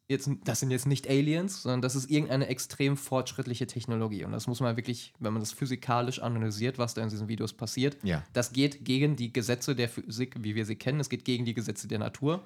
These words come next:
Speaker 2: Beziehungsweise, ähm,
Speaker 1: So,
Speaker 2: ge-,
Speaker 1: wie wir sie
Speaker 2: ge-,
Speaker 1: kennen.
Speaker 2: genau,
Speaker 1: Ne?
Speaker 2: also
Speaker 1: Also so,
Speaker 2: so,
Speaker 1: wie
Speaker 2: wie
Speaker 1: wir
Speaker 2: wir
Speaker 1: sie
Speaker 2: sie
Speaker 1: kennen,
Speaker 2: kennen, erstens und
Speaker 1: bricht es
Speaker 2: zweitens
Speaker 1: die
Speaker 2: mal
Speaker 1: Gesetze der, der
Speaker 2: Genau.
Speaker 1: Physik.
Speaker 2: Es gibt
Speaker 1: So.
Speaker 2: schon theoretischen Rahmen
Speaker 1: Mhm.
Speaker 2: dafür, das irgendwie zu erfassen,
Speaker 1: Ja.
Speaker 2: ja, aber ni-, nichts von diesem theoretischen Rahmen, der halt, ne, also das, das Falten der Raumzeit
Speaker 1: Mhm.
Speaker 2: und Mehrdimensionalität und so
Speaker 1: Ja.
Speaker 2: weiter,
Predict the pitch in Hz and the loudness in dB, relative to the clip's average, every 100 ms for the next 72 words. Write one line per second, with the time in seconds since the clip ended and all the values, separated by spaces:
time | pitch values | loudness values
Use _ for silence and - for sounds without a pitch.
0 | - 90 107 117 120 113 113 82 110 - | -6 0 4 6 6 6 6 2 -6 -14
1 | - - 101 98 - _ - 135 156 135 | -12 0 2 4 0 _ -2 4 8 8
2 | 160 147 135 131 202 214 - 135 165 180 | 8 6 6 6 4 2 2 6 8 8
3 | 101 117 - 135 190 113 143 147 135 131 | 6 8 6 6 4 6 6 8 8 8
4 | - 107 135 139 160 117 143 - 180 147 | 6 6 6 6 6 6 4 4 4 6
5 | - 127 123 156 165 139 131 127 135 120 | 4 6 4 6 4 4 0 -2 -2 -4
6 | - 127 110 104 85 - - 120 107 - | -4 -2 4 4 4 -2 -4 -2 -2 -6
7 | _ - 110 147 165 - 143 123 117 - | _ -2 2 4 4 4 2 2 -2 -2
8 | - 120 120 120 - 101 92 92 131 165 | 4 6 6 2 2 2 4 4 8 8
9 | - 120 175 135 - 123 120 117 104 90 | 6 4 4 4 2 0 0 2 -2 -2
10 | - - 135 101 - 101 117 170 185 214 | -8 -4 0 0 0 2 2 2 0 0
11 | 117 95 117 - 101 110 104 113 117 107 | 2 4 4 4 4 6 4 0 -2 2
12 | 143 160 - 151 120 113 107 101 104 101 | 2 2 0 2 4 4 4 6 4 4
13 | 120 104 120 - 110 92 98 117 95 80 | 2 4 2 2 2 6 6 6 4 2
14 | 60 - 82 80 92 98 123 78 82 80 | -2 -4 -4 -2 2 4 2 -2 -4 -2
15 | 82 - 98 85 - - - - 98 107 | -4 -4 -4 -4 -4 -6 -8 -4 -2 -2
16 | - 98 92 92 87 80 95 101 - 98 | 0 2 4 4 2 0 2 0 0 2
17 | 95 98 107 101 92 98 98 98 98 98 | 4 2 2 -2 0 2 2 2 4 4
18 | 92 92 90 87 98 92 90 90 87 87 | 4 2 2 0 0 0 0 0 2 2
19 | 90 | 0